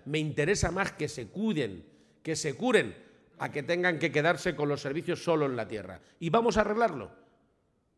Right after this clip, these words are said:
Hemos aprobado un convenio importante también para arreglar esa carretera y hacer un acuerdo con la Diputación de Albacete. Hoy hemos aprobado una estrategia con varios millones de euros,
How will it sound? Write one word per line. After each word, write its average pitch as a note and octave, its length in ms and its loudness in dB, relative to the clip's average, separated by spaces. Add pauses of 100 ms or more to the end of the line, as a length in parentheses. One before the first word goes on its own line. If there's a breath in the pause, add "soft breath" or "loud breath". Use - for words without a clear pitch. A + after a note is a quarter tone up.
(120)
Hemos F3 280 0
aprobado F3+ 320 4
un F3+ 120 2
convenio F3+ 320 2
importante D3+ 800 2
también C3+ 300 -2
para C#3+ 160 4
arreglar D3 280 0
esa C#3+ 200 -2
carretera C#3 760 -2
y D3+ 120 -4
hacer F#3+ 260 2
un F3+ 140 2
acuerdo D#3+ 340 0
con D3 100 4
la C#3 80 2
Diputación C3+ 480 -2
de C#3+ 60 0
Albacete. A2+ 480 -4 (300 soft breath)
Hoy A#3 260 10
hemos E3 200 2
aprobado E3 400 2
una F3 120 2
estrategia D#3 640 0 (1000)
con D#3 180 2
varios G#3 320 8
millones F3 420 2
de F3 80 2
euros, F#3 480 0